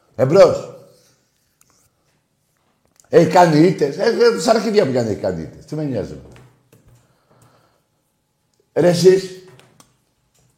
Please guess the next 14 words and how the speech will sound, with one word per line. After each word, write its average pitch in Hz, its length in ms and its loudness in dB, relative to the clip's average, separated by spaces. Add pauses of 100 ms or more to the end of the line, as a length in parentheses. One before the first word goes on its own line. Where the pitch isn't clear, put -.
(120)
όταν 165 340 -2
τα 170 100 -2
διαλέγετε 139 560 -2
μια 120 240 -4
ομάδα, 85 460 -10
μην 190 120 -12
τη 220 60 -12
διαλέγετε 156 640 -6
έτσι. - 280 -20 (220)
Κοιτάξτε 190 420 -10
και 175 120 -6
την 139 180 -6
ιστορία 95 540 -4
της. - 580 -18